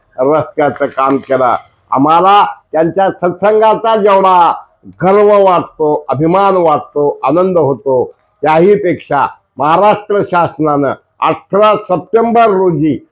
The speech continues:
त्यांना जो हा, अ, सन्मान जाहीर केला, खरोखर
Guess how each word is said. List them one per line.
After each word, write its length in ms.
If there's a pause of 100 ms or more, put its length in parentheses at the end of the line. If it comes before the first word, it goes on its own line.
(160)
त्यांना 380
जो 280
हा, 420 (340)
अ, 240
सन्मान 640
जाहीर 360
केला, 480 (340)
खरोखर 520